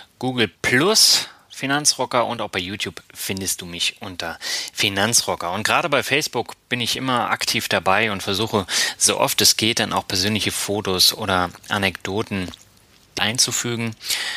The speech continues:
Einfach, damit man da nochmal was anderes lesen kann, abseits von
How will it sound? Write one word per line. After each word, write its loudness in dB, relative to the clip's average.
Einfach, 2
damit -2
man 0
da 2
nochmal 2
was 0
anderes -2
lesen 0
kann, -4
abseits 2
von -2